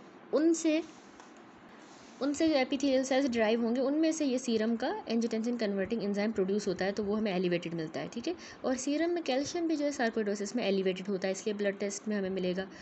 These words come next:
और C reactive protein भी raised मिलेगा। इमेजिंग जब हम करेंगे, chest एक्सरे करवाना होता है, वो हमें नाइंटी परसेंट से ज़्यादा cases में abnormal मिलेगा sarcoidosis में। हाई resolution, अ, कंप्यूटेड टोमोग्राफी जो चेस्ट है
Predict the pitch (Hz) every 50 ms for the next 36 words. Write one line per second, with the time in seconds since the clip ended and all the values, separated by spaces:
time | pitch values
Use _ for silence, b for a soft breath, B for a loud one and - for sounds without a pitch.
0 | B B B - 214 214 214 214 - - - - - - - - - - 285 294
1 | 320 294 277 240 233 - 262 233 - 214 196 196 196 190 180 175 208 226 185 180
2 | 175 180 175 - 175 165 160 160 151 156 175 170 - - B B B B B B
3 | B B B B B B B - 277 294 339 359 349 392 359 349 320 330 311 302
4 | 294 285 285 262 247 247 247 269 277 - 269 247 - - - 170 202 - - -
5 | 277 294 311 294 277 277 262 277 277 269 262 - 262 262 262 - - - 190 202
6 | 247 277 269 262 247 233 214 190 196 214 269 254 240 240 240 247 240 233 240 208
7 | 196 190 202 214 208 - 208 208 - 208 - 226 247 247 214 190 180 175 175 170
8 | 180 214 240 247 247 233 226 214 208 208 208 - - - - - - - 190 180
9 | - 196 190 185 180 180 - 180 - 185 180 180 B B B B B B B B
10 | - - - - - - - - - - - - - 190 208 214 240 247 269 247
11 | 233 254 240 233 240 233 - 254 247 233 - - - - - - - - 175 190
12 | 190 185 185 - - - - - - - - - - 226 220 202 240 233 240 226
13 | 233 233 220 220 220 214 214 202 202 - 233 220 208 214 214 - - 196 214 -
14 | - - 220 233